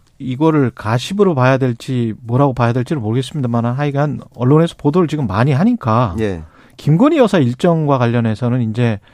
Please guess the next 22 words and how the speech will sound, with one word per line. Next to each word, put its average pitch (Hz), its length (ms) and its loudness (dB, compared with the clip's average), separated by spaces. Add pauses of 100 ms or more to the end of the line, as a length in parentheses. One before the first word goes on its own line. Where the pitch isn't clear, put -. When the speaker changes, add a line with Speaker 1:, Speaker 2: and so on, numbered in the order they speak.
(120)
Speaker 1:
공식 175 300 -2
예상, 175 280 0 (120)
행사가 190 340 -2
있었는데 135 640 -2 (600)
단독 147 360 -2
일정으로 135 720 -2
의료 147 540 2
소외계층을 160 680 -2
위로한다 117 560 -4
이러면서 113 380 -4
이제 104 240 -6 (720)
사진을 180 380 -2
찍었는데 131 440 0
그 147 100 -6
사진이 170 580 0 (540)
뭐 107 840 -2
오드리 147 320 2
헵번 135 220 -2
사진과 123 500 -4
비슷하다 - 500 -4
뭐 110 160 -2
이런 123 500 0